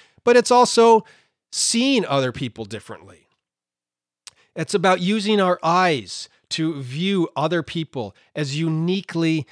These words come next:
loved and, uh, unique people, as beautiful in their own way. Remember, how does God view every people? Does he want clones on this earth so we all li-,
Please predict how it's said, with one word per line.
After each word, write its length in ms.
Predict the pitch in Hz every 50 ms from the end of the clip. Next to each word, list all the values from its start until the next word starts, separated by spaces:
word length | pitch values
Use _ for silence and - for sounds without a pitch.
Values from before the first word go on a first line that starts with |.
| _ _ -
loved 680 | 131 131 139 151 156 160 160 147 131 113 95 98 - - _ _ -
and, 360 | - 131 135 135 135 147 139 _ -
uh, 140 | 135 135 139 -
unique 680 | 143 123 147 147 147 147 160 175 185 185 - - _ -
people, 560 | - - 180 180 185 - - 117 90 85 - _ _ _ -
as 280 | 156 160 160 143 -
beautiful 960 | - - 139 113 117 117 143 147 160 180 202 214 190 175 - - - 120 107 -
in 140 | 143 143 156
their 180 | 151 156 160 - -
own 420 | 151 151 160 175 175 175 170 170 -
way. 460 | 139 127 139 139 127 107 87 - - _ _ _ _ _ _ _ _ _ -
Remember, 320 | - 175 202 240 240 202 160
how 200 | 127 180 214 220
does 200 | 220 214 175 165
God 420 | 143 - 180 185 190 190 196 185
view 540 | 190 156 165 139 127 156 170 180 180 180 185 -
every 300 | 170 170 170 165 175 180
people? 320 | 175 247 262 - - 135
Does 240 | 123 143 160 147 -
he 160 | - 240 247
want 380 | 226 196 214 220 220 202 - -
clones 520 | - - - 208 220 214 214 202 185 147
on 200 | 156 143 131 127
this 200 | 123 120 - -
earth 140 | 123 113 -
so 100 | - 151
we 140 | 139 151 165
all 240 | 165 160 151 143 147
li-, 320 | 156 170 175 175 170